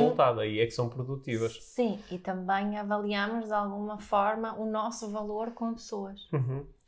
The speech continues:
Speaker 2: Não é?
Speaker 1: Sim.
Speaker 2: Que o nosso valor parece que aumenta quanto mais produtivos estivermos.
Speaker 1: Sim, este, este, isto é aqui o, é para onde eu estou a levar aqui o meu raciocínio, não é? Que é, se me disserem muitas vezes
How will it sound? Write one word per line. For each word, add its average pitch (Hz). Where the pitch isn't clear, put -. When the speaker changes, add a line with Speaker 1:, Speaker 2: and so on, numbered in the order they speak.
Speaker 2:
Não 185
é? 196
Speaker 1:
Sim. 202
Speaker 2:
Que 196
o 190
nosso 202
valor 185
parece 208
que 220
aumenta 214
quanto 214
mais 214
produtivos 214
estivermos. 208
Speaker 1:
Sim, -
este, -
este, 127
isto 120
é 127
aqui 127
o, 131
é 123
para 135
onde 131
eu 127
estou 131
a 131
levar 123
aqui 123
o 120
meu 127
raciocínio, 123
não 95
é? 90
Que 104
é, 90
se -
me 117
disserem 127
muitas 127
vezes 92